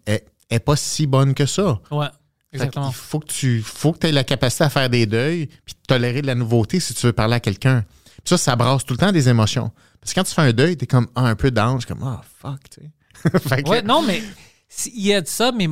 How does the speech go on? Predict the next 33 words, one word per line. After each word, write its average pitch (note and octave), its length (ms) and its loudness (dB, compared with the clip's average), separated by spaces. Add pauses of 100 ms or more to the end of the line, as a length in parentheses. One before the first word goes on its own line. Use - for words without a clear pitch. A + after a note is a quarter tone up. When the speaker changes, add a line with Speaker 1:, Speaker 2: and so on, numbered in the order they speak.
(120)
Speaker 2:
je D3 100 -8
sais E3+ 100 -4
pas G3+ 80 -4
pourquoi, A#3 220 -2
m-, E3 260 -4
moi, D#3+ 220 -2
j'ai, C#3 480 -4 (1000)
je B2 220 -6
trouve F#3+ 280 -2
que F3 120 -6
c'est D3+ 60 -2
juste F#3 160 -4
dans G3 80 2
mon F3 140 2
caractère, C#3+ 360 -2
je C#3 80 0
trouve E3+ 200 -8
ça F3+ 120 -2
un D#3+ 60 0
peu E3 140 -4
ridicule. D3 540 -4
Je D3 140 2
ris D#3 240 0
à E3+ 100 2
moi-même D3 380 -2
quand C#3+ 160 -2
j'avais, C3+ 300 -4
ah, C3 300 -2
Speaker 1:
Ouais. - 80 -8
Speaker 2:
fuck, C#3+ 200 -12
j'avais A#2+ 200 -12
vraiment A#2 320 -8
tort. B2 260 -10